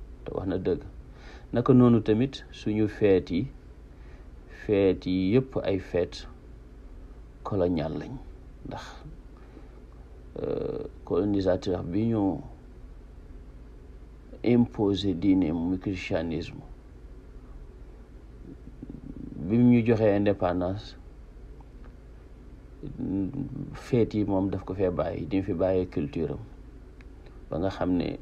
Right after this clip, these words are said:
koo gis ma nga foog ne, euh, ka ko colonisé woon moo baax. Bu nit rafetee, civilisé, set sax, ñu ni diw dafa tubaabe. Xoolal inf-, complexe d'infériorité boobu.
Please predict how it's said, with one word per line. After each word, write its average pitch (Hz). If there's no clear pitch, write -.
koo 107
gis 104
ma 76
nga 90
foog -
ne, 76
euh, -
ka 78
ko 107
colonisé 98
woon 85
moo 85
baax. -
Bu 87
nit 98
rafetee, 92
civilisé, 90
set -
sax, -
ñu 95
ni 123
diw 98
dafa 95
tubaabe. -
Xoolal 92
inf-, 98
complexe 92
d'infériorité 87
boobu. -